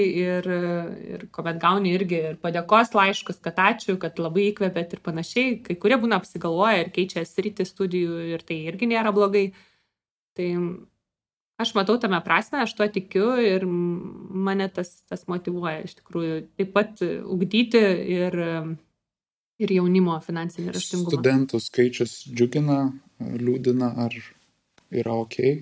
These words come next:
Speaker 2: Ta prasme, kiek
Speaker 1: Na, universitetas visuomet nori daugiau, tai visuomet kviečiam ir,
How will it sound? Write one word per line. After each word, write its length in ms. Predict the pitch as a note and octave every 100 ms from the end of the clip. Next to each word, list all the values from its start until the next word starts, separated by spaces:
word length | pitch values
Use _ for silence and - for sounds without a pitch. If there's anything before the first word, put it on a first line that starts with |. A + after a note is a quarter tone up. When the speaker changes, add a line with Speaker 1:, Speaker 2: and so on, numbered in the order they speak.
| -
Speaker 2:
Ta 120 | -
prasme, 380 | - A#2+ A#2+ A#2
kiek 380 | - A#2+ - -
Speaker 1:
Na, 160 | B3
universitetas 800 | F#3 G3+ F3+ F3+ F#3+ F#3+ F3+ F3+
visuomet 460 | G3 - F#3 B3+ B3
nori 300 | F#3 F3+ F3+
daugiau, 400 | F3 E3+ E3 F3+
tai 160 | A#3 G3
visuomet 380 | F3+ E3+ F#3+ F#3+
kviečiam 460 | F3 G3 - G3
ir, 160 | E3+ E3